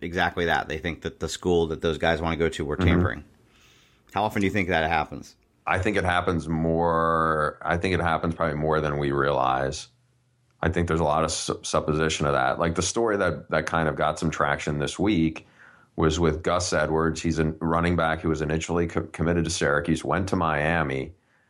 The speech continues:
Speaker 2: and is transferring. And, uh, it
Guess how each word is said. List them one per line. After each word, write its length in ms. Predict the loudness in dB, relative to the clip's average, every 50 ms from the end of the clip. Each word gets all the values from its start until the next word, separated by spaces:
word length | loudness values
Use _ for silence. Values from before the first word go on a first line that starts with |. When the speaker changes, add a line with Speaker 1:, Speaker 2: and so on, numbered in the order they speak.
| _ _ _ _ _ _ -2
Speaker 2:
and 680 | 0 0 2 2 2 2 2 2 2 2 0 0 0 0
is 140 | -2 0 0
transferring. 1000 | 0 0 0 0 0 0 -2 -2 -2 -2 -2 -2 0 -2 -2 -4 -4 -6 -8 -8 -12 _ _ _ _ _ _ _ _ _ _ _ _
And, 360 | -6 -2 -2 0 0 0 0
uh, 440 | 0 0 2 2 2 0 0 -2 -6 -8 -14 _ _ _ _ _ _ _ _ _ _
it 140 | -4 -2 0